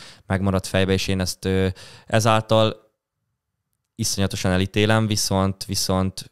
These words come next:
kár lenne tagadni, hogy ez az amúgy legbelül mélyen biztos, hogy megvan bennem, tehát ebben nőttem, ebben nőttem fel. Ö, a legjobban azt gondolom, hogy elítélem férfi és nő között az erőszakot, tehát iszonyatosan elítélem, meg a csúnya beszédet is, de,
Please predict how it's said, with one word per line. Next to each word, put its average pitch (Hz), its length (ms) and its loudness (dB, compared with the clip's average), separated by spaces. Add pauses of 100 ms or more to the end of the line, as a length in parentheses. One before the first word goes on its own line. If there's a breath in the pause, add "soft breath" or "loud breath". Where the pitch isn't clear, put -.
(120)
kár 87 240 0
lenne 87 280 -2
tagadni, 87 400 -2
hogy 87 180 -2
ez 85 160 -4
az 82 120 -6
amúgy 85 420 -6
legbelül 87 440 -4
mélyen 87 260 -2
biztos, - 300 -6
hogy 90 100 -4
megvan 90 340 -2
bennem, 82 320 -4
tehát 82 320 -6
ebben 82 260 -4
nőttem, 85 400 -4 (240 loud breath)
ebben 92 260 0
nőttem 90 340 0
fel. 113 420 2 (560 loud breath)
Ö, 95 400 4 (580)
a 98 80 0
legjobban 104 440 2
azt 92 140 -2
gondolom, 90 240 2
hogy 87 80 0
elítélem 90 760 0
férfi 90 340 0
és 87 140 -2
nő 90 140 0
között 90 340 -6
az 82 280 0
erőszakot, 87 360 -4
tehát - 160 -6
iszonyatosan 98 460 0
elítélem, 92 500 2
meg 92 140 0
a 82 80 0
csúnya 95 280 -2
beszédet 92 420 0
is, 95 220 -2
de, 95 380 2